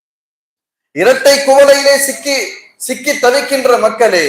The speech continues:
இஸ்லாத்திற்கு வாருங்கள். இஸ்லாம் உங்களை மனிதர்களாக இந்த உலகத்திற்கு அடையாளப்படுத்தும். இஸ்லாம் மட்டும்தான்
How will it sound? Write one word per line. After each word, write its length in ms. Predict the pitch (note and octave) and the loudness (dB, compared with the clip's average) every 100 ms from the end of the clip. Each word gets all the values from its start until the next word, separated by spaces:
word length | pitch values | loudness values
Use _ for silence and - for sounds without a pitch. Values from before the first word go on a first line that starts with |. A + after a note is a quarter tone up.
| B2 - _ _ _ | -6 -12 _ _ _
இஸ்லாத்திற்கு 600 | - - B3 B3 G#3 - C#3 | -18 -4 -2 -2 -6 -6 -6
வாருங்கள். 480 | B2 A#2+ G#2+ - _ _ _ _ _ _ _ _ _ - | -6 -6 -12 -20 _ _ _ _ _ _ _ _ _ -10
இஸ்லாம் 420 | F#3 - C#4 C#4 | -6 0 4 4
உங்களை 320 | C4+ C4 C4 A#3+ | 4 4 2 2
மனிதர்களாக 760 | G3+ A#3+ D4+ D#4 C#4+ C#4 C#4 C#4 | 0 0 2 2 4 6 6 4
இந்த 160 | C4 B3 | 2 2
உலகத்திற்கு 540 | B3 C4 C4 C4 A#3 A3 | 4 4 2 -2 -2 -2
அடையாளப்படுத்தும். 1000 | F#3+ G#3 G3 F3+ F3 C#3 A#2+ _ G#2+ G#2+ _ _ _ _ _ _ _ _ _ _ _ _ _ _ | -2 0 0 -2 -6 -16 -18 _ -20 -20 _ _ _ _ _ _ _ _ _ _ _ _ _ _
இஸ்லாம் 420 | F3 - C4+ C#4+ | -10 -4 2 2
மட்டும்தான் 720 | C4 B3+ - D4 C4 C4+ C#4+ | 2 -2 0 -2 2 4 4